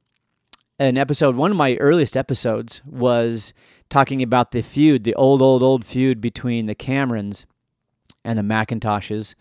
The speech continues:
which involved other elements of Clan Chattan. And I got into a little bit there, and I talked about how the Mac-, Macintoshes became the captains of Clan Chattan. But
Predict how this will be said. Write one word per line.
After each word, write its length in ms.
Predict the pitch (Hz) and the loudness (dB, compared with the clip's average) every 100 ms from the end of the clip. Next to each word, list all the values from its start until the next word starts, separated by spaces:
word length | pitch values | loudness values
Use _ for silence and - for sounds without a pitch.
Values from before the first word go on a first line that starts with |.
| _ _ _ _ _ _ _ _ _ - | _ _ _ _ _ _ _ _ _ -6
which 180 | 135 | -4
involved 600 | 151 127 139 160 165 131 131 110 _ _ _ _ | -2 4 6 8 8 6 -2 -6 _ _ _ _
other 340 | 151 147 139 131 | 4 4 4 4
elements 540 | 143 143 131 123 - | 2 0 0 -4 -6
of 280 | - 127 107 | -6 -8 -6
Clan 280 | - 135 120 | -6 -6 -6
Chattan. 600 | - 143 139 120 110 123 _ _ _ _ _ _ | -2 -2 -2 -6 -14 -16 _ _ _ _ _ _
And 160 | - 131 | -6 -2
I 80 | 127 117 - _ 143 | -4 -6 -16 _ -2
got 220 | 143 156 | 2 2
into 180 | 170 147 | 4 2
a 20 | |
little 200 | 147 151 | 4 2
bit 220 | 123 117 | 0 -2
there, 380 | 120 113 113 - | 0 0 0 -2
and 120 | 135 | -2
I 220 | 139 139 - - - 143 143 | 0 0 -2 -12 -16 -12 -8
talked 260 | 165 170 - | -2 -2 0
about 240 | 143 143 | 2 2
how 140 | 135 139 | 2 -2
the 80 | 127 | 0
Mac-, 160 | 127 - - | -4 -6 -14
Macintoshes 680 | - 143 139 135 135 127 110 | -2 -2 0 -2 -2 -2 -4
became 600 | 120 - 127 123 120 113 - _ _ _ _ _ | -6 -6 -4 -2 -4 -6 -12 _ _ _ _ _
the 80 | 120 | -10
captains 440 | - 156 - 127 | -2 0 0 -4
of 80 | 110 | -6
Clan 280 | - 117 110 | -6 -6 -4
Chattan. 480 | 120 107 - 117 - _ _ _ _ _ _ _ 131 | -4 -4 -6 -10 -12 _ _ _ _ _ _ _ -6
But 300 | 117 147 | 4 4